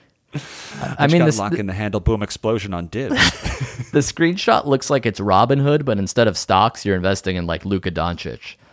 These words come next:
Speaker 1: So it's like, "Give me twenty dollars worth of,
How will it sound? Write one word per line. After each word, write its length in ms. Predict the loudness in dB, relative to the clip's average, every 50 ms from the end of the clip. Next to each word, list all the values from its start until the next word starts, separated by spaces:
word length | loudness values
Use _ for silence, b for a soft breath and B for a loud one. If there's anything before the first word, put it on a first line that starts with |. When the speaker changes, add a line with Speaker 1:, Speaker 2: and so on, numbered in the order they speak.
| b b b
Speaker 1:
So 80 | -2 -2
it's 100 | 0 0
like, 160 | 0 -2 0
"Give 100 | 2 2
me 120 | 4 2 2
twenty 460 | 0 -2 -2 2 4 4 4 4 4
dollars 460 | 4 4 6 6 6 4 4 2 0
worth 320 | 0 2 2 2 2 2 2
of, 360 | 2 4 2 2 -2 -6